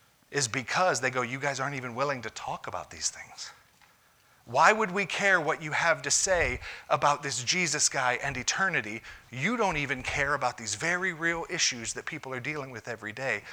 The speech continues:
Why would we listen to anything else?" I think we've let ourselves go into irrelevance because we're scared to step up and participate in difficult conversations. I think that we need to be people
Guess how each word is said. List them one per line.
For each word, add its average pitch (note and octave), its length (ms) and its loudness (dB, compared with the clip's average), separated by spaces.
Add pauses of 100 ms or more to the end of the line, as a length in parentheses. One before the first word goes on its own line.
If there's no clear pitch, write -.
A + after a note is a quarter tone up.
(200)
Why D#3 200 -2
would G3 200 -6
we F#3+ 140 -4
listen E3+ 340 -2
to C#3+ 120 -6
anything D#3 360 -12
else?" - 460 -10 (1300)
I A2+ 60 -4
think C3+ 160 -8
we've B2 160 -4
let C3 260 -2
ourselves A2+ 520 -2
go G#2+ 440 -4 (240)
into A#2+ 320 -6
irrelevance G2+ 800 -4 (520)
because - 340 -6
we're G#2 60 -12
scared A2+ 500 0
to - 60 -12
step - 320 -4
up G2 220 -10 (320)
and G#2 200 -12
participate - 840 -2
in G2 160 -14
difficult F#2+ 560 -10 (480)
conversations. - 920 -6 (2000)
I A2+ 60 2
think D#3+ 140 4
that E3+ 80 2
we D3+ 80 0
need E3 140 -2
to C#3 60 -4
be C3+ 80 -2
people D3 440 -4